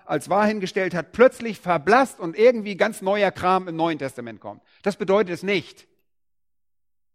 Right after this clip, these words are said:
Es gibt lediglich eine Veränderung in der Art und Weise, wie Gott die Erfüllung dieses Gesetzes herbeiführt. Vom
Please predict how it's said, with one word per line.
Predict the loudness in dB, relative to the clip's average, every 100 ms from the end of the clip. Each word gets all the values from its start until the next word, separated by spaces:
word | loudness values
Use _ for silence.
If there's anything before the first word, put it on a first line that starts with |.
| _ _ _ _ _ _ _ _ _ _ _
Es |
gibt | -8 -4
lediglich | 2 4 2 0 -4
eine | -6
Veränderung | -6 -6 -4 -2 0 -2 -4 -12 -6
in | -4
der | -2
Art | -2 -2
und | -4 -2
Weise, | 0 0 -2 -4
wie | -6
Gott | 0 2 2 -4
die | -6
Erfüllung | -4 -2 -2 -2
dieses | -6 -10 -8
Gesetzes | -4 -2 -4 -10 -8
herbeiführt. | 2 2 2 -4 -6 -4 -4 -8 _ _ _ _ _ _ _ _ _ _ _ _ _ _ _ _ _
Vom | -20 -20